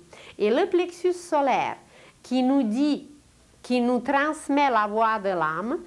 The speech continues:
par l'intuition, il ne nous trompe jamais. C'est comme si, imaginez que vous avez faim et que ça fait pas longtemps qu'on vous a vu manger, mais vous avez faim.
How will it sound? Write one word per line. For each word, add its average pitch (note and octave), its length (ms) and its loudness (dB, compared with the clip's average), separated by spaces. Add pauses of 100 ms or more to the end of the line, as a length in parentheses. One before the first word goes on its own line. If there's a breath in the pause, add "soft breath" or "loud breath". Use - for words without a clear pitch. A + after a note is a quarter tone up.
(200 loud breath)
par F#3+ 200 0
l'intuition, A3 1000 -2 (340 loud breath)
il G3+ 220 -2
ne G3+ 120 0
nous G3 160 -2
trompe G#3+ 480 -4
jamais. F#3+ 400 -4 (460 loud breath)
C'est B3+ 220 -2
comme F#4 280 0
si, D4 380 -2 (960)
imaginez B3 800 0 (460 loud breath)
que - 80 -2
vous B3 300 0
avez A#3+ 280 0
faim - 300 -4 (880 loud breath)
et A#3+ 160 0
que C4 160 0
ça C#4 180 0
fait C#4+ 160 -2
pas F#4 160 2
longtemps D4+ 480 0
qu'on A#3 240 0
vous A3 220 -2
a A3 100 4
vu A#3 200 -2
manger, G#3+ 500 -2 (460 loud breath)
mais G#3+ 120 2
vous A3 240 -2
avez A#3 240 0
faim. D3 260 -10